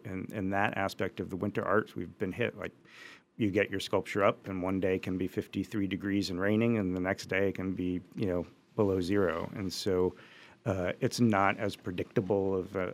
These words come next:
an art form, and sponsors are pulling out, and we, we have trouble finding hosts for our events. And so a lot of snow sculptors are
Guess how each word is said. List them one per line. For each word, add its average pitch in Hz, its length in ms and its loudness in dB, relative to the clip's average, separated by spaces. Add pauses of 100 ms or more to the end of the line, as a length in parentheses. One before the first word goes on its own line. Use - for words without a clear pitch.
(120)
an 95 160 -4
art 107 200 4
form, 98 520 0
and 92 400 -4
sponsors 92 520 -2
are 104 60 0
pulling 95 360 0
out, 98 220 4 (220)
and 87 520 -2
we, 87 180 -6 (160)
we 95 140 -4
have 85 260 -6
trouble 92 320 0
finding 87 420 -2
hosts 92 300 -2
for 92 260 -2
our 87 360 0
events. 101 460 -2
And 101 200 -6
so 92 380 2
a - 20 0
lot 92 220 2
of 92 100 -2
snow 95 200 -2
sculptors 98 580 -2
are 95 180 0